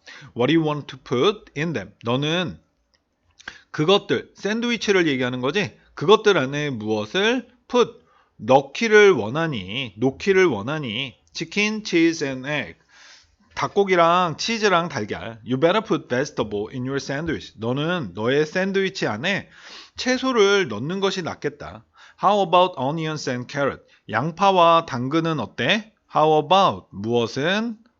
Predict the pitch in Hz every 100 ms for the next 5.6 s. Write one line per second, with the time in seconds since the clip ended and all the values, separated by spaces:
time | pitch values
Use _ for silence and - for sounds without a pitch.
0 | _ - 104 - 120 190 214 _ _ _
1 | _ _ - _ _ _ - 131 156 196
2 | 220 - 147 180 208 214 165 165 170 127
3 | 131 147 101 90 107 139 175 - 135 151
4 | 151 151 214 107 - - 113 127 139 127
5 | 117 175 170 123 123 131